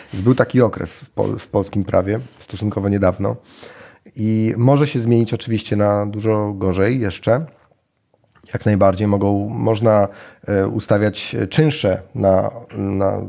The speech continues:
maksymalnych poziomach, co się dzieje w wielu miejscach na świecie i w Europie.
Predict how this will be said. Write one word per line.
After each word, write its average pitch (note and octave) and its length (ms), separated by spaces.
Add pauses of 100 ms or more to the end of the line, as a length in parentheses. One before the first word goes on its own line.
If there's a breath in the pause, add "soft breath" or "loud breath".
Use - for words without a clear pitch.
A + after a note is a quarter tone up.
(140)
maksymalnych G2+ 800
poziomach, A2 680 (400 loud breath)
co G#2+ 360
się G2+ 200
dzieje G2+ 280
w F#2 80
wielu C#3+ 200
miejscach D3+ 400
na A#2 60
świecie G#2 360
i F#2+ 40
w G2 60
Europie. G#2 580